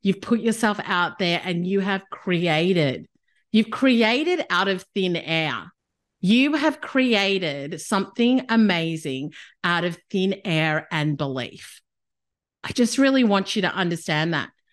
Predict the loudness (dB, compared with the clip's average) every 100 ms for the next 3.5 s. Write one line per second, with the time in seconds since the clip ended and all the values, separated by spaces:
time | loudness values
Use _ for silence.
0 | _ 0 0 0 0 0 0 -2 -4 -4
1 | -4 -6 -6 -4 -4 -4 -4 -6 -2 0
2 | 0 -2 -6 -6 -6 -2 -2 -2 -4 -6
3 | -4 -4 -2 -2